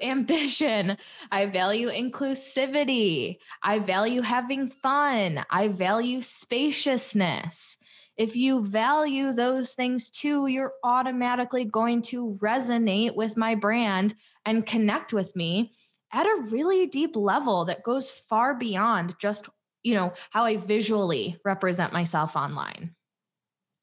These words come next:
The second thing when it comes to branding is your message. It's your words. Again, we're not talking about the visual aspects yet.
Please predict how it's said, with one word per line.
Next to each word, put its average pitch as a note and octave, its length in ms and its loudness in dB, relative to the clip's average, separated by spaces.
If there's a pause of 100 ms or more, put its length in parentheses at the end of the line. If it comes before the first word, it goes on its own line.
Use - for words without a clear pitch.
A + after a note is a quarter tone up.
(600)
The C#4 100 2
second C4+ 400 0
thing A#3+ 140 2
when A#3 120 2
it G#3+ 60 -4
comes A#3 220 0
to G#3+ 100 -2
branding B3 720 0 (640)
is C4 240 2
your B3 220 2
message. G3 680 -2 (720)
It's - 80 -12
your B3 200 0
words. G3+ 640 0
Again, G3+ 220 0
we're F3+ 120 0
not F#3 420 -2
talking A#3 520 -2
about G3 540 0 (400)
the G3 140 0
visual A3 340 2
aspects G#3 600 -2
yet. - 220 -4